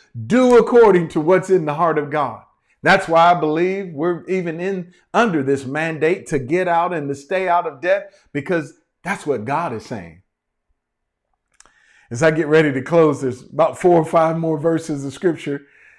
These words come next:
But let these be a powerful example in you, and let this stir in you deep as you purpose to be diligent and faithful, especially in financial matters. First Samuel chapter twenty-two and, and,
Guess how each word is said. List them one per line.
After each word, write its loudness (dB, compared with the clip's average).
But -2
let 0
these -4
be -2
a 2
powerful -4
example -6
in -8
you, -4
and -10
let -10
this -12
stir -6
in -8
you -8
deep -8
as -14
you -4
purpose -4
to -18
be -4
diligent 2
and -12
faithful, -4
especially -8
in -8
financial -6
matters. -14
First 4
Samuel 2
chapter -2
twenty-two -2
and, -6
and, -10